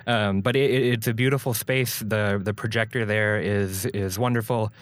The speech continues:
They use it for all sorts of stuff, but this is the first time that they've really started to use it to enhance a theatrical production. Uh, so that kind of,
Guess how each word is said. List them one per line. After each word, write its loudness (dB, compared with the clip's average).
They 2
use 4
it -2
for -2
all 0
sorts -2
of -2
stuff, -2
but -6
this -2
is -2
the 0
first 0
time 0
that 0
they've 0
really 0
started -2
to -2
use 0
it -2
to 0
enhance -2
a -4
theatrical -2
production. -4
Uh, -4
so 0
that 0
kind 2
of, -2